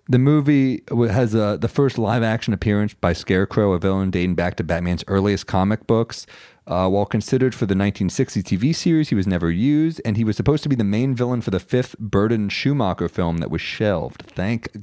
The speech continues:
God. <laughs> A pair of Batman <laughs> pajama bottoms can be seen hanging from the line in the scene where Batman talks to the little boy in the Narrows. Ooh, I love that.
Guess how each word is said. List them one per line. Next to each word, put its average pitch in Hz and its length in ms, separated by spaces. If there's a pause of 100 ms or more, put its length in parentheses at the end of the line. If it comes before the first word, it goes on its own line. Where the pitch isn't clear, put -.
God. 87 600
<laughs> 214 60 (2000)
A 117 40
pair 127 220
of - 80
Batman 117 500
<laughs> - 20
pajama 110 420
bottoms 101 420
can 110 100
be 101 60
seen 107 220
hanging 107 380
from 104 180
the 90 80
line 92 420
in 92 100
the 87 80
scene 98 300
where 85 80
Batman 95 460
talks 95 320
to - 40
the 95 60
little 87 220
boy 87 200
in 85 80
the 80 60
Narrows. 78 540
Ooh, 120 200
I 87 60
love 101 300
that. 90 380